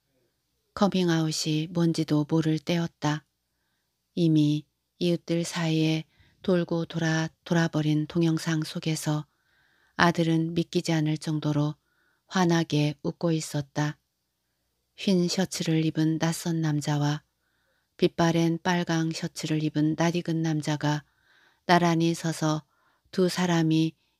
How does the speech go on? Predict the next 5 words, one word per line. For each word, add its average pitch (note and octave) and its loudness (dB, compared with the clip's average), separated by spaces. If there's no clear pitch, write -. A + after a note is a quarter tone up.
연인 F3 2
관계라고 D3+ -2
선포했다. D3 -4
그리고 C#3+ 0
키스했다. C#3+ -4